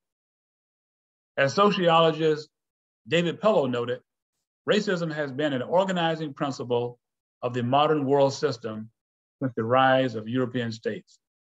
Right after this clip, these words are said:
At Howard, you have been introduced to not only classical and innovative systems of thought in your disciplines, but you have also introduced, you have also been introduced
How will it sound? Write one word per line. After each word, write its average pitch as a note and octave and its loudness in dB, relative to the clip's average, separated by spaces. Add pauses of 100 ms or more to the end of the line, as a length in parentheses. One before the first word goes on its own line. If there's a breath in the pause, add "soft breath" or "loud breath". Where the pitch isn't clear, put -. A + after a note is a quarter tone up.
(360)
At A#2+ -6
Howard, D#3+ 4 (720)
you C3+ -2
have D3 2
been C#3 -2
introduced E3 -2
to B2+ -6
not D3+ -2
only F3+ 2
classical D3 -4
and A#2+ -6
innovative D3+ 0
systems A#2 -8
of A2+ -8
thought F#3+ 4 (260)
in C3 -4
your B2+ 0
disciplines, A#2+ -4 (800)
but C#3+ 2
you E3+ 4
have F3 4
also G#3 4
introduced, D3 -8 (400)
you C#3 0
have C3+ 2
also F3 4
been G#3 2
introduced B2 -4